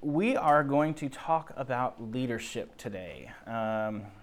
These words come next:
and church leadership specifically. Uh, so the main, the main point for today is, as we kind of boil all of this down, is to follow leaders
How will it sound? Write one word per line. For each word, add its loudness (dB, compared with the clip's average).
and -10
church -4
leadership -6
specifically. -10
Uh, -6
so 4
the 4
main, 2
the -2
main -4
point -2
for -4
today -2
is, -8
as -2
we 0
kind -2
of -2
boil 8
all 6
of 4
this -2
down, -4
is -4
to -4
follow 6
leaders -2